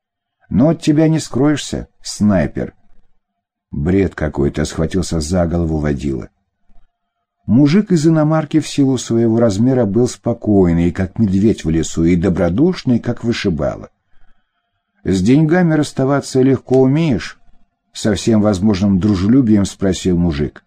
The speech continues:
«Железные нервы». Таксист осмотрел округу.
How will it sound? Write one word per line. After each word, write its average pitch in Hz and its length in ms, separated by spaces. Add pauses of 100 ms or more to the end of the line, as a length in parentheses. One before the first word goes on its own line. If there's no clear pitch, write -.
(580)
«Железные 110 680
нервы». 80 440 (960)
Таксист 107 580
осмотрел 110 600
округу. 80 540